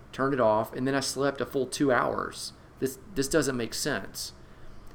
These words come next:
But then I thought about the bigger life situation in which I found myself. I looked down at my phone. It's always on, right? I reread the previous few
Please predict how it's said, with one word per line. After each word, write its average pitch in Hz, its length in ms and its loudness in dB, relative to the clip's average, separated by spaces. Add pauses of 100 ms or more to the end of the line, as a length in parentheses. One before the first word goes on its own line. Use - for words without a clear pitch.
(180)
But 143 380 2
then 143 540 0
I 127 260 2
thought 139 200 2
about 127 160 2
the 117 60 -8
bigger 120 340 2
life 117 400 2
situation 104 880 -4
in 110 160 -6
which 104 180 -2
I 101 80 -2
found 101 280 -4
myself. - 500 -8 (460)
I 107 60 -2
looked - 360 -2
down 113 140 4
at 127 80 -2
my 143 100 0
phone. 113 360 -4 (280)
It's - 120 -4
always 113 260 4
on, 98 180 -2
right? 101 280 -4 (680)
I 120 40 8
reread 139 400 8
the 123 80 0
previous 127 540 0
few 113 220 -4